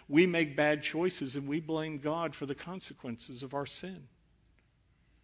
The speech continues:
Now, in our passage, uh, the choices that people made led to consequences like enemy occupation. And instead of taking responsibility, they say, "God has abandoned us."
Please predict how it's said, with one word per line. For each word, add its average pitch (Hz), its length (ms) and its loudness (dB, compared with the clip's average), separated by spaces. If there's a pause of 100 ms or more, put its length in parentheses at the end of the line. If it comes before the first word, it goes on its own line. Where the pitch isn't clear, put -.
(400)
Now, 160 160 8
in 170 60 6
our 160 140 10
passage, 170 760 4 (300)
uh, 156 160 8
the 147 140 4
choices 196 500 8
that 156 140 4
people 170 260 6
made 160 320 6
led 151 220 8
to 151 80 2
consequences 143 840 -4
like 135 220 2
enemy 151 300 2
occupation. 151 680 0
And 143 120 4
instead 190 340 6
of 170 80 4
taking 165 340 0
responsibility, 160 800 4
they 156 120 6
say, 151 220 2
"God 147 340 4
has 160 140 2
abandoned 160 500 -2
us." 113 240 -10